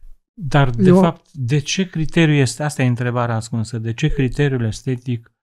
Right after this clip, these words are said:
Speaker 1: care este foarte important, cât se poate de necesar, de ce el nu e suficient?
Speaker 2: Pentru că nu este în el suficient, în el
Speaker 1: Nu e în
Speaker 2: însuși.
Speaker 1: sine, nu?
Speaker 2: În
Speaker 1: Da,
Speaker 2: sine.
Speaker 1: da.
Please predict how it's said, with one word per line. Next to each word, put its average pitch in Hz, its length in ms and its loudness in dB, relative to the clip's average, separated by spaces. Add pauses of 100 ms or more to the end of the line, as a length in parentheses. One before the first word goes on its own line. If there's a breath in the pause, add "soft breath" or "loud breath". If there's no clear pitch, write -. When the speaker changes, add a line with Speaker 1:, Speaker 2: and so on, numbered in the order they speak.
(600)
Speaker 1:
care 110 260 0
este 113 240 -4
foarte 151 380 0
important, 117 880 -4
cât 110 100 -10
se - 160 -8
poate 131 320 0
de 110 120 -4
necesar, 107 460 -6
de 117 160 -4
ce 117 180 -2
el 151 180 2
nu 139 160 -2
e 147 120 -2
suficient? 117 760 -8 (1200)
Speaker 2:
Pentru 160 600 2
că 156 800 0 (400)
nu 143 420 2
este 170 560 2 (100)
în 170 360 0
el 196 280 4
suficient, 156 1080 -4
în 175 680 -4
el 170 240 -2
Speaker 1:
Nu 185 80 0
e - 20 6
în - 60 8
Speaker 2:
însuși. 139 160 8
Speaker 1:
sine, 131 360 6
nu? 131 340 2
Speaker 2:
În 175 120 2
Speaker 1:
Da, 151 80 4
Speaker 2:
sine. 156 360 -4
Speaker 1:
da. 117 420 -6